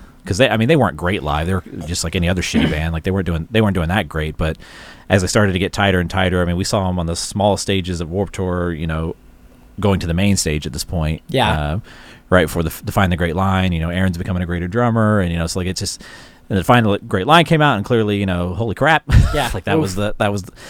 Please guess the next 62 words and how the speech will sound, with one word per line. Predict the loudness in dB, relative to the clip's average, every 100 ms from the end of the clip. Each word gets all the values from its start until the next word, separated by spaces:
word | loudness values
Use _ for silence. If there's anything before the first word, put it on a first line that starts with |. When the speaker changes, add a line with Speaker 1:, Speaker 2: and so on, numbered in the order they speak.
| -20 -18 2
Speaker 1:
that | 2
was | 4
the | 0
fucking | 0 2
jam. | 2 4 4 2 -4 -20 -20 -20 _ _ 0
Um, | 2 4 2 0 -2 -6 -16 _ _ _ _ -20 -2 2
I'll | 4
say | 6 4
I | 4
kinda | 2 4
lost | 2 2
my | 2
way | 2
a | 2
little | 2
bit | 0 -2
and | 0
lost | 0 0
in |
the | -4
sound, | -2 0 0
and | -2
that |
was | -4
kinda | -2 0
my | -2
fault | 0 -2 -2
just | -6
because | -4 -4 -4
it's, | -6 -8 -8 -10
uh, | -10 -10 -14 -14
it, | -12 -12 -16 -20 -8
you | -2
know, | -2
at | -2
the | -2
time | 0 2 2
I |
was | 0 -4 -4
listening | -4 0 -2
to | -2
different | -4 -4
styles | -2 0 0
of |
music, | -2 0 -4
so | -2 -2 -4 -8 -20 -4
coming | 0 0
back | 0
to | -2
that. | -4 0
But |
I'll | 0
say | 0 0
that | 0
that | 0
was | -2 -2
probably | -2
their | -2
heaviest, | -2 -2 -2 -2
angriest | -2 -2 -2
album. | 0 -2 -2 -2
Speaker 2:
Yes, | 0 0 -2 -8